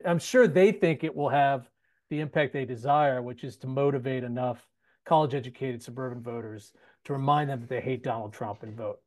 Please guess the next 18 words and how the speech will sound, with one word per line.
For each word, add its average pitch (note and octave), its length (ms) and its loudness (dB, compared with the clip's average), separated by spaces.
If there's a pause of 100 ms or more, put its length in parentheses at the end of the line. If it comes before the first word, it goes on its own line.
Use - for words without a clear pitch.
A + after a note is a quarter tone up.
Democrat. A2+ 500 -8
I F#3 80 6
could F#3 160 4
see A3+ 260 6
that F#3+ 220 8
wisdom, F#3+ 380 6
but D#3+ 120 6
I E3 60 8
can F3+ 140 2
also A3+ 260 6
seeing D3 420 -6
it C#3 200 -6 (720)
not E3 320 6
having C#3+ 400 2
any F3 220 2
impact C#3+ 380 -2
at A#2 100 -8
all. G2+ 380 -10